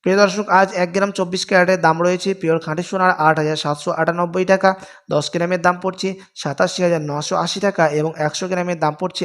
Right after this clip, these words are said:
আট লাখ ঊনআশি হাজার আটশো টাকা। গত কয়েক মাস আগে চব্বিশ ক্যারেট পিওর খাঁটি সোনার দাম ন হাজার টাকা থেকে অনেকটাই ওপরে উঠেছিল,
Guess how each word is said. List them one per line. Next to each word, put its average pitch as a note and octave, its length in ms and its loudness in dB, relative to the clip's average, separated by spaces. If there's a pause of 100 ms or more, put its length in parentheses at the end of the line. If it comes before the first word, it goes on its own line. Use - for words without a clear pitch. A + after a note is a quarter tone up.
(140)
আট D#3+ 140 2
লাখ D3+ 240 2
ঊনআশি D#3 380 -4
হাজার E3 200 2 (100)
আটশো D3 220 -4
টাকা। D#3 240 0 (760)
গত - 140 2 (100)
কয়েক G3+ 260 6
মাস G#3+ 160 0
আগে A3 180 0
চব্বিশ G#3 360 -4
ক্যারেট G3 280 2
পিওর F3+ 200 2
খাঁটি D#3+ 220 -4
সোনার F#3 260 -4
দাম D#3+ 160 4 (100)
ন - 20 -2 (140)
হাজার F#3+ 240 2
টাকা F#3 180 4
থেকে F3+ 220 -2
অনেকটাই D#3 400 0 (120)
ওপরে D3+ 260 -2
উঠেছিল, D#3+ 300 -8